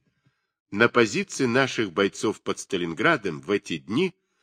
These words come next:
хлынул шуршащий и шелестящий ливень вражеских листовок. «Наши союзники всегда с нами», написано было в них. А где же ваши союзники?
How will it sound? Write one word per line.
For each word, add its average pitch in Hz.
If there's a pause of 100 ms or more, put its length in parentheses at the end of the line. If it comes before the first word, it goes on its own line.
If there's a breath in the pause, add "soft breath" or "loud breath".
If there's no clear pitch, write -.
(180)
хлынул 165
шуршащий 151
и 101
шелестящий 113
ливень 117
вражеских 87
листовок. 62 (1160)
«Наши 127
союзники 120
всегда 123
с -
нами», 101
написано 76
было 69
в 65
них. 69 (640)
А 107
где 135
же 190
ваши 175
союзники? -